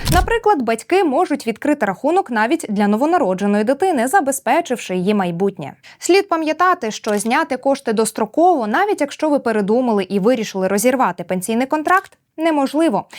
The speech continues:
Початок виплат починається за настання визначених умов. Основною з них є досягнення віку, з якого учасник вирішує почати отримувати свої накопичення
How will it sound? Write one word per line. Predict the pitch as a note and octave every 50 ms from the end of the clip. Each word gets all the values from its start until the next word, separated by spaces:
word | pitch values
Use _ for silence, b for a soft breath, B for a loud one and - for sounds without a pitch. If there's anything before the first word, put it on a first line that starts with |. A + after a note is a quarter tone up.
| B B B
Початок | - D#4+ D#4 - F4+ E4+ D#4+ - A3 - A3
виплат | A3 D4+ F#4 F#4 E4 C#4 - -
починається | - G#3+ - - A3 A#3+ C#4+ D4+ C#4+ - A3+ G#3+
за | A3+ A#3
настання | A#3 A3+ G#3 - - A3 A3 B3 C#4 D4+ -
визначених | G3+ F3+ F#3+ G3 G#3+ A3 G#3 G3 - - G3 F#3 - -
умов. | A#3 G#3+ G3 F3+ D#3+ - B B B B
Основною | - D#4 - D#4+ D#4 D4+ D4+ D4+ D4+ C4+
з | B3+
них | D#4+ G4 G#4 F#4+ -
є | D#4 E4 C4+
досягнення | C4 C4 - - D#4 D#4+ C#4 D4 D4 C#4 C#4 C4+
віку, | A#3+ A#3 D4 D4+ C4+ D4+ G#3 F#3+
з | F3+ -
якого | F#3 F3+ G3+ F3 E3 F3+
учасник | F#3 F#3 - E4 G4+ G4+ F4 C#4+ A3 -
вирішує | G3 F#3+ A#3+ D#4+ E4+ - C#4 G#3+
почати | - F#3+ F#3+ - C4 C#4+ - D4+ -
отримувати | E4 F#4 F4+ - A#3 B3+ D#4 E4 D4 - - A3+
свої | - - G3 F#3+ G3
накопичення | G#3 G#3 C#4+ C#4+ D#4+ F4+ F4 - - G#3 F3+